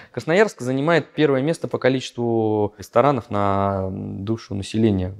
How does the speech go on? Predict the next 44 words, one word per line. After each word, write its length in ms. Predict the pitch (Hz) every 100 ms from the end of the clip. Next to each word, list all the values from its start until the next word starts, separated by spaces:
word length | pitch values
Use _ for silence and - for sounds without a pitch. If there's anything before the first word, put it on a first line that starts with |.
| -
в, 260 | 98 92 92
в 80 |
России. 420 | 95 - - 98 98
Там 400 | 107 104 104 101
очень 200 | 110 -
круто 280 | 143 127 104
сделали 300 | 107 107 95
вообще 240 | 101 -
сам 200 | 107 104
город. 240 | 120 101 -
Он 180 | 95 104
очень 140 | -
красивый. 500 | - 104 156 151 107
Его 160 | 110 113
сделали, 520 | 110 139 127 113 107 - - _ _
знаешь, 220 | 113 147
как 100 | 139
будто 140 | 135
Собянин 480 | 123 151 139 107 107
туда 180 | 107 117
приехал, 460 | 127 147 170 151 131
его 160 | 135
сделал. 320 | 127 117 104
Ну, 80 | 107
реально, 320 | 120 113 104
там 160 | 98 104
офигенные 580 | 95 123 135 117 113 104
дорожки, 1000 | 120 113 131 127 120 - 113 107 101 98
там 140 | 98 95
парковая 500 | 117 120 110 104 101
зона. 420 | 101 127 120 104
То 100 | 98
есть 120 | 101
заповедники 580 | 101 107 131 180 139 98
все, 220 | - 104
они 180 | 101 104
там 100 | 101
все 160 | -
обустроены 500 | 107 104 - 123 107
очень 180 | 101 -
круто. 300 | 95 113 98
Там 160 | 92 90
парковки, 720 | 127 - 127 117 - 117 110 - -
кофе, 600 | 131 123 - 117 110